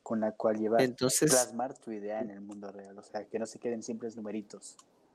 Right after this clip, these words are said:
Speaker 2: Entonces el me-, el, los masones no solo buscan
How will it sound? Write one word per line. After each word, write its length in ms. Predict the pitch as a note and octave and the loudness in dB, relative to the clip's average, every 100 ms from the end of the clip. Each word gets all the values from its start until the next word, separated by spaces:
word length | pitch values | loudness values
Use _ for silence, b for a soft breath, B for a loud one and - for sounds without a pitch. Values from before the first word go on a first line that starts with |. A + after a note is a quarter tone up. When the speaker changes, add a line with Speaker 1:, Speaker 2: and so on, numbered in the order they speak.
| _ _ _ _ _ _ _ | _ _ _ _ _ _ _
Speaker 2:
Entonces 560 | - C3+ C#3 D3 E3 - | -4 2 2 4 4 6
el 300 | C#3 B2+ B2 | 4 6 2
me-, 220 | B2 B2 - | 2 0 0
el, 420 | B2 A#2+ A#2 A#2 | 2 4 4 4
los 200 | A#2+ B2 | 2 2
masones 500 | A#2+ - C3+ D3 - | -6 -4 -4 -4 -6
no 100 | B2+ | -6
solo 260 | - C3 B2+ | -4 0 2
buscan 420 | B2+ - C3 | 0 0 -2